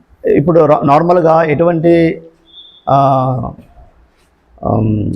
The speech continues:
ఎవరు లేపకపోయినా, ఎవరు నిన్ను గుర్తు చేయకపోయినా, నువ్వు నీ యొక్క లక్ష్యం నెరవేర్చడం కోసం గట్టిగా అనుకోకపోయినా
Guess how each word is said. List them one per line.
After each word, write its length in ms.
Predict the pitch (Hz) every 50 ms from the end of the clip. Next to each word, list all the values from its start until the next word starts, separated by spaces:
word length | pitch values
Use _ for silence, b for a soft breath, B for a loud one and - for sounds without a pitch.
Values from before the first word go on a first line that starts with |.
| -
ఎవరు 180 | - 147 170 175
లేపకపోయినా, 680 | 165 156 156 151 160 156 147 139 151 151 147 156 160 156
ఎవరు 260 | 156 147 147 156 151
నిన్ను 360 | 143 143 143 135 127 123 - - _ _ _ _ _ _ _ _ _ _ _ _ - - 117
గుర్తు 240 | 139 135 147 -
చేయకపోయినా, 540 | 160 160 156 151 127 143 143 143 151 160 165
నువ్వు 380 | 156 143 143 139 135 131 139 139
నీ 140 | 139 139 143
యొక్క 160 | 143 139 135
లక్ష్యం 460 | 127 123 127 127 - - 156 151 143
నెరవేర్చడం 520 | 135 135 139 143 151 151 151 - 151 147
కోసం 340 | 127 139 135 139 147 139 127
గట్టిగా 260 | 131 - - 143 151
అనుకోకపోయినా 520 | 131 123 123 147 139 139 135 127 113 110